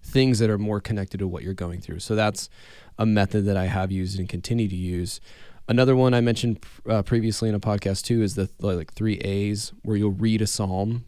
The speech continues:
or a section of a psalm. From that psalm, you'll pick something to adore God for.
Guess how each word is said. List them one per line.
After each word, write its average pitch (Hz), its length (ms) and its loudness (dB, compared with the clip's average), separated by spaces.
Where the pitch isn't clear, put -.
or 92 100 -4
a 85 40 -4
section 101 380 -4
of 95 80 -6
a - 20 -6
psalm. 101 480 -4
From 135 220 6
that 110 160 2
psalm, 107 420 2
you'll 101 180 0
pick - 300 -2
something 101 380 -2
to 101 280 -2
adore 98 300 -2
God 92 320 0
for. 92 380 -4